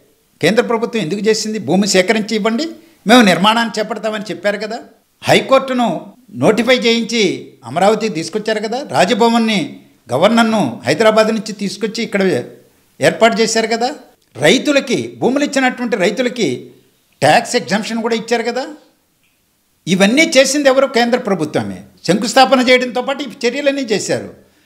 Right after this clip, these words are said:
మరి గోడ మీద పిల్లివాటంగా అది రాష్ట్ర ప్రభుత్వ పరిధిలోది అని ఎలా చెప్తారు?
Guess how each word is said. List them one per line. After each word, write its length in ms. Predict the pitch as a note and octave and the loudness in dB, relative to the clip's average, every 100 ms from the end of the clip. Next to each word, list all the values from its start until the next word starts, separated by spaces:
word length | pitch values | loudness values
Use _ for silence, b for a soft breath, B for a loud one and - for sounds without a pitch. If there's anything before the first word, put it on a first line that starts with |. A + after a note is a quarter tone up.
| _ _ _ B2 | _ _ _ -4
మరి 460 | C3 C3 A#2 A#2+ - _ _ _ _ G2+ | 0 0 -2 -6 -16 _ _ _ _ 0
గోడ 200 | B2+ G3 | 4 6
మీద 300 | G#3+ G3+ F#3+ F#3+ | 4 4 2 2
పిల్లివాటంగా 920 | D3+ E3 D#3+ C#3+ D3 C#3 A#2 G2+ - _ - | 0 2 4 2 0 0 0 -2 -12 _ -6
అది 280 | C3 - - - | -2 -2 -6 -4
రాష్ట్ర 380 | A#2 F#3+ - C4+ | 0 2 0 -2
ప్రభుత్వ 420 | C4 A#3 - A#3+ | -2 -2 -2 -2
పరిధిలోది 640 | G#3 G3 G#3 G#3 G3+ G3+ | 0 2 4 4 4 4
అని 360 | F#3 F#3 - - - _ _ _ _ _ _ - | 4 0 -2 -8 -20 _ _ _ _ _ _ 0
ఎలా 140 | A#2 | 2
చెప్తారు? 420 | F3+ G3+ - G#3+ | 2 0 0 -2